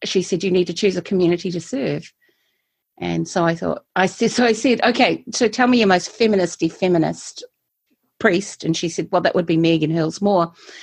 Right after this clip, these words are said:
She's at All Souls." And I went there and Megan and I met and we became, um, you know, connected really, really well.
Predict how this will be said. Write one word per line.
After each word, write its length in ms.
She's 300
at 180
All 180
Souls." 440
And 80
I 60
went 280
there 240
and 300
Megan 300
and 100
I 120
met 260
and 100
we 120
became, 540
um, 400
you 100
know, 140
connected 440
really, 320
really 220
well. 360